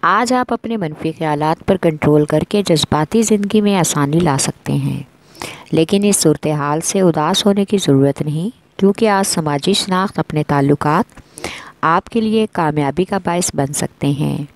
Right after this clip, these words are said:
ज़ाती ज़िंदगी में तरक्की के लिए आपकी ख्वाहिशात में इजाफे का इम्कान है,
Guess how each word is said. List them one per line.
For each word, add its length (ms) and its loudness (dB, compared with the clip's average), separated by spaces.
ज़ाती 500 4
ज़िंदगी 640 2
में 200 2
तरक्की 400 2
के 160 2
लिए 340 2
आपकी 400 -2
ख्वाहिशात 640 -2
में 100 0
इजाफे 380 0
का 140 -2
इम्कान 500 -4
है, 240 -2